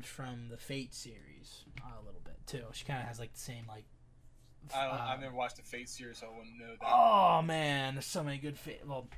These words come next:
Speaker 1: there's two good Fate series that I've watched, and there's a third one that's also really good that I haven't watched yet. But yeah, I just felt, yeah. So favorite character, I guess you. I guess, 'cause, like, he did have an arc. Like, he started off as, like, a guy who just cheated his way through school and stuff like that, and get, to get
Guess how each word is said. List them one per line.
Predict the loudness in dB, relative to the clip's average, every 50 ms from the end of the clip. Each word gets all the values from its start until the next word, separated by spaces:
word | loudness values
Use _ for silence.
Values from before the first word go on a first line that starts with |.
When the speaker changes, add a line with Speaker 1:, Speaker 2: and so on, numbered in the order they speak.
| -10
Speaker 1:
there's | -10 -10 -10 -10 -12 -14 -16 -16 -18 -20 -18 -12
two | -8 -4 -2 -2 -2
good | -2 -4 -4 -6
Fate | -8 -10 -10 -10
series | -10 -10 -10 -12 -10
that | -10 -8 -8
I've | -8 -6
watched, | -6 -6 -6 -6 -8
and | -10 -10
there's | -10 -10
a | -6
third | -6 -6 -4 -6
one | -8 -10 -10
that's | -12 -10 -8
also | -8 -8 -10 -12 -14 -14
really | -16 -16 -16
good | -18 -18 -18 -16 -14
that | -12
I | -12 -10
haven't | -12 -12 -12 -12
watched | -12 -12 -12 -12
yet. | -12 -12 -12 -10
But | -4 -2
yeah, | 0 0 0 -2 -6 -10 -12 -12 -12 -12 -12 -12 -14 -14 -14 -14 -14 -10 -8 4 6
I | 8 10
just | 10 10 10 10 10
felt, | 10 10 10 8 4 -4 -10 -4
yeah. | 2 4 6 6 6 4 2 0 -6 -10
So | 0 4 6 8 8 8 6 4 0 -4 -10 -12 2
favorite | 6 8 8 8 6 2
character, | 0 0 0 2 2 0 0 0 0 0 2 2 2 0 0 -2 -6 -8 -8 -8 -10 -10 -12 -12 -12 -12 -12 -12 -12 -12 -14 -14 -16 -18 -20 -8 -6
I | 0 2
guess | 4 4 4 2 -2 -4
you. | -4 -2 0 2 2 2 2 0 0 -2 -6 -10 -12 -14 -14 -12 -10
I | -8 -6
guess, | -4 -4 -4 -4 -4 -6
'cause, | -6 -6 -4 -4 -4
like, | -6 -6
he | -6 4 6
did | 8 10
have | 10 8 8 6
an | 4
arc. | 4 4 6 4 4 4 2
Like, | 0 0 2 0
he | 0
started | 2 4 4 6 8 8
off | 8 6 6
as, | 4
like, | 2 2 2 0
a | 0
guy | 2 6 6 6 6
who | 4 2
just | 0 -4 -4 -4
cheated | -4 -4 -4 -2 -4
his | -4 -4
way | -4 -4 -6
through | -6 -6 -8
school | -10 -8 -8 -8 -8 -8 -6 -8
and | -8 -8
stuff | -10 -10 -8
like | -8 -8 -8 -4
that, | -2 -2 0 0 -2 -4 -6
and | -6
get, | -8 -8 -8 -8
to | -12 -8
get | -6 -6 -6 -6